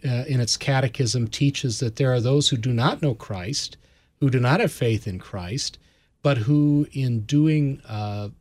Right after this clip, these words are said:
the will of God as it's known to them in their hearts, maybe the natural law, trying to keep the commandments that are obvious to us all,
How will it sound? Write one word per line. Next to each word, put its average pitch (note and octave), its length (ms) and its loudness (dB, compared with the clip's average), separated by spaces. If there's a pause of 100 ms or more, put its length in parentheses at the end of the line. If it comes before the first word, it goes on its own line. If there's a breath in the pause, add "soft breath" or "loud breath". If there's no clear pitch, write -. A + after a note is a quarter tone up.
(140)
the A2+ 120 -6
will C3+ 240 2
of G#2+ 100 -4
God B2+ 320 -2
as A2+ 160 -2
it's - 220 -4
known B2+ 240 2
to A#2+ 100 -4
them A2 220 0
in F#2+ 80 -6
their F2+ 140 -8
hearts, C#3+ 460 -2
maybe G#2+ 300 -2
the G#2 100 -4
natural A2 460 -2
law, G#2 300 -2
trying G#2 320 -4
to G#2 80 -4
keep - 300 -4
the A2+ 80 -6
commandments A2+ 540 0
that G2+ 120 -4
are G#2+ 60 -2
obvious A2 420 -2
to G2+ 160 -6
us - 160 -6
all, C#3 360 0